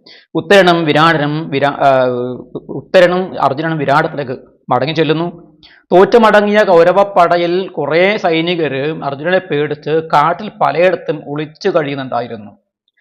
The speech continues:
അവരൊക്കെ പുറത്തേക്ക് വന്നു. അവരൊക്കെ വിശപ്പ് കൊണ്ടും ദാഹം കൊണ്ടും തളർന്ന്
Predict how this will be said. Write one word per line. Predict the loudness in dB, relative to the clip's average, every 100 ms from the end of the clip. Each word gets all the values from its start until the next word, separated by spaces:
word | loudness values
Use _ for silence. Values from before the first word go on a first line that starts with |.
| _ -4
അവരൊക്കെ | -2 0 0
പുറത്തേക്ക് | 0 0 0 0
വന്നു. | -2 -4
അവരൊക്കെ | -8 -4 -4 -2
വിശപ്പ് | -2 -2 -4 -4
കൊണ്ടും | -2 0 -2 0
ദാഹം | 2 2 -2 -6
കൊണ്ടും | -8 -8 -8 -4
തളർന്ന് | 0 0 -2 -6 -8 -12 _